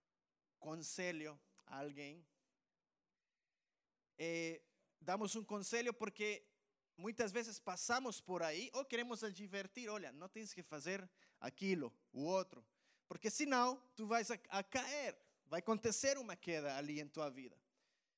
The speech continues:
E às vezes fazemos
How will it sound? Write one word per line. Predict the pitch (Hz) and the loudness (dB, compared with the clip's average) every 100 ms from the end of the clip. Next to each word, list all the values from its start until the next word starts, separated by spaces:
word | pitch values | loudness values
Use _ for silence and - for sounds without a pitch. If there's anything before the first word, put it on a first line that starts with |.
| _ _ _ _ _ _ _ _ - | _ _ _ _ _ _ _ _ -6
E | 220 226 220 220 220 214 208 214 - | -2 0 0 0 -2 0 0 -2 0
às | 208 190 | 2 2
vezes | 180 294 294 262 - _ - | 4 4 4 -2 -6 _ -10
fazemos | - 208 - 262 262 254 - - | -2 0 2 2 2 -2 -2 -8